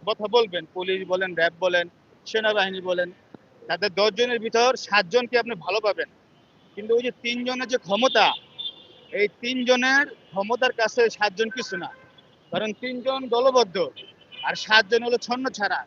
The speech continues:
তিনজনের নেতা আছে, সাতজনের নেতা নাই। তো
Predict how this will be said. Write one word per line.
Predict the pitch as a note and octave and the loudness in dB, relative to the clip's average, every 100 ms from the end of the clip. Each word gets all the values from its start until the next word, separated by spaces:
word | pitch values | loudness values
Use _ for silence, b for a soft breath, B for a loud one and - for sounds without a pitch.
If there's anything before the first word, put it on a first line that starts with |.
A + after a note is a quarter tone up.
| _ | _
তিনজনের | G#3 G#3+ A3 A3 | -8 -6 -4 -4
নেতা | G#3+ A3+ B3+ | -4 2 4
আছে, | A3+ - D3 D3 | 4 2 -10 -8
সাতজনের | - G3 F#3 A3 A#3+ F#4+ - _ _ _ _ - - | -4 -2 -2 0 0 0 -4 _ _ _ _ -16 0
নেতা | A3 C4 A3+ | 2 4 4
নাই। | E3+ - _ _ _ _ _ _ | 0 -6 _ _ _ _ _ _
তো | _ | _